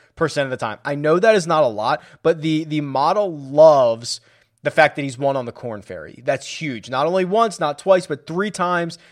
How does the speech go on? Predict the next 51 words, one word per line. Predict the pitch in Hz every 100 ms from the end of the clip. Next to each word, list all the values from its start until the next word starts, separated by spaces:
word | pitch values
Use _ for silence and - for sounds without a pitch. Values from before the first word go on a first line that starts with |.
| _
this | 135 151 -
season. | 185 190 165 175
I | 151 175
have | 185
him | 175
winning | 170 151 139
this | 185 180
event | 175 151
one | 151 180
and | 202
a | 175
half | 170 -
percent | 151 156
of | 143
the |
time, | 139 156 196
which | 175
makes | 151 139
him | 131
a |
value | 117 123 120 98
at | -
DraftKings. | 127 147 - 226 285 - - - -
It | 160
makes | 156 147
him | 147 135
a |
value | 127 131 131 131 123
at | 113
FanDuel. | - 135 165 240
It | 233
makes | 151 -
him |
a | 123
value | 131 127 131
at | 117
PointsBet. | - 202 202 226 226
It |
makes | 160 139
him | 139
a |
value | 123 135 139 135
at | 127
William | 135 135 131
Hill. | 185 254
And | 226
it |
makes | 214 240
him | 233
a | 220
value, | 190 196 202 202